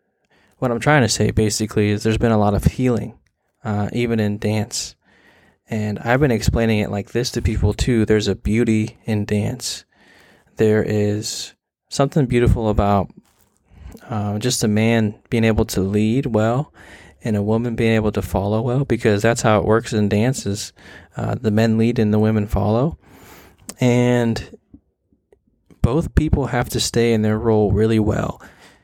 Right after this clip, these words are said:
because as a leader, um, if I don't lead well, uh, there's not gonna be a beauty to the dance. There's,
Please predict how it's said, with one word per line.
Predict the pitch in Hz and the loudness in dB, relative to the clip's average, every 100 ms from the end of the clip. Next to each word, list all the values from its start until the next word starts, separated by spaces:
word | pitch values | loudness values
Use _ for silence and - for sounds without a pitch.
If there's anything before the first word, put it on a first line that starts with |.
| _ | _
because | - 113 117 110 107 - - _ _ | -6 -2 0 0 -2 -6 -10 _ _
as | - 110 | -12 -8
a | 107 | -4
leader, | 110 160 147 117 - - - - _ _ - | 0 2 4 2 0 -8 -18 -20 _ _ -12
um, | 107 107 107 - _ _ _ - | -8 -8 -10 -14 _ _ _ -8
if | 110 | -2
I | 117 | 2
don't | 160 143 | 2 2
lead | 120 131 | 2 2
well, | - 107 107 110 - - - - _ _ _ _ - | 2 0 0 -2 -6 -20 -20 -20 _ _ _ _ -12
uh, | 113 110 107 - - | -6 -4 -4 -6 -2
there's | 120 | 0
not | 143 143 | 2 2
gonna | 139 117 | 2 0
be | 113 110 107 104 | 0 0 0 -2
a | 107 | -2
beauty | 110 113 113 | 0 2 2
to | 107 110 | 0 0
the | 101 | 0
dance. | 98 104 101 104 | -2 -2 -2 -2
There's, | 107 107 - | -2 -2 -4